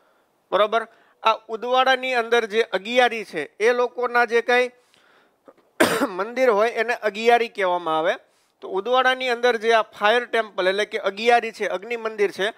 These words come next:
એનું કાંઈક આ આવી રીતે આ એમના ધર્મના નિશાન છે. આ આપણે કેમ અહીંયા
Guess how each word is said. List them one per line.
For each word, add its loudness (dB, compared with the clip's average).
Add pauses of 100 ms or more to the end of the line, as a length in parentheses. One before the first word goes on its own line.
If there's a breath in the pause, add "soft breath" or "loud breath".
(260 soft breath)
એનું -2
કાંઈક 0
આ 0
આવી 2
રીતે 0 (140)
આ 2
એમના 0
ધર્મના 0
નિશાન -2
છે. -4
આ 4
આપણે 0
કેમ -6
અહીંયા -2